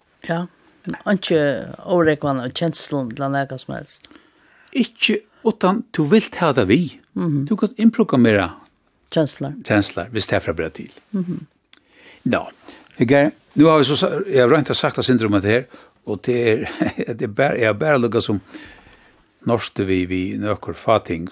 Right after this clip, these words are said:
Speaker 2: og her nekvann og just her. Men, så er det så fyldigt. Nu kommer vi til det som, som ganske opptek folk øyne mest, og som rei folk. Og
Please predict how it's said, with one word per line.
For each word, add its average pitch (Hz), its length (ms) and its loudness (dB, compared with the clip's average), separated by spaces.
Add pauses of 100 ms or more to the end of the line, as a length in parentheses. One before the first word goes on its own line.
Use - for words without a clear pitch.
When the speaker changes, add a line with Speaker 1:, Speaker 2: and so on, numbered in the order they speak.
Speaker 2:
og 90 100 -8
her 95 120 0
nekvann 98 380 -2
og 85 60 -8
just - 160 -12
her. 87 140 -12 (540)
Men, 120 380 2 (880)
så - 300 2
er 127 80 4
det 104 80 2
så 107 140 2
fyldigt. 87 460 0 (280)
Nu 110 80 -4
kommer 92 260 -2
vi 87 60 -2
til - 160 -16
det 85 120 -4
som, 85 200 -8 (460)
som 92 240 -10
ganske 98 260 -8
opptek 98 340 -8
folk - 440 -10
øyne 98 180 -2
mest, 85 360 -10
og 85 120 -14
som 98 180 -10
rei 98 320 0
folk. - 380 -14 (560)
Og - 220 -12